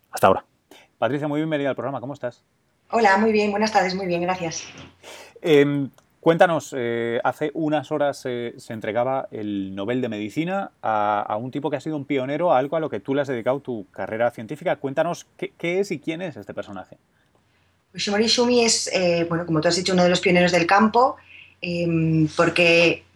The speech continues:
Speaker 2: fue de los primeros que, o el primero que encontró los reguladores moleculares de este proceso,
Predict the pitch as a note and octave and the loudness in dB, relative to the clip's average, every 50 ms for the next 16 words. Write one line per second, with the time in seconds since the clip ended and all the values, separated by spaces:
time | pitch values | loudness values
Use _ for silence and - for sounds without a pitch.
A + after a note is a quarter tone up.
0 | _ _ - - - - - G3 G3 G3 G3+ G3+ G3+ G3+ G3+ G3+ G3+ - G#3 F#3+ | _ _ -16 -14 -8 0 4 4 6 8 8 6 6 6 4 2 2 0 0 2
1 | F#3+ G3 G3+ G3 - G#3 F#3+ - E3 E3 D#3 D#3 E3 E3 F3 F#3+ G3+ G#3 G3+ G3 | 2 2 2 0 0 0 2 2 4 4 4 4 4 4 6 6 4 4 4 2
2 | F3+ F#3+ F#3 F3+ F3 G3 G3+ G3 G3+ G3+ F#3+ F3 E3+ E3+ E3 - - - - F3 | 0 0 0 2 4 4 6 6 6 6 6 6 4 4 4 2 0 0 0 0
3 | E3 F3 E3+ E3 F3 F3+ F#3 G3 G3 F3+ F3+ F3 F#3 F#3 F3 F3 F3 F3 F3 - | 0 2 4 4 4 4 2 0 0 0 0 0 2 4 4 4 4 2 -2 -4
4 | E3 E3+ F3+ F3 - B3 C4+ - - D4 E4 - | -4 -4 -2 0 2 2 2 4 2 2 0 -2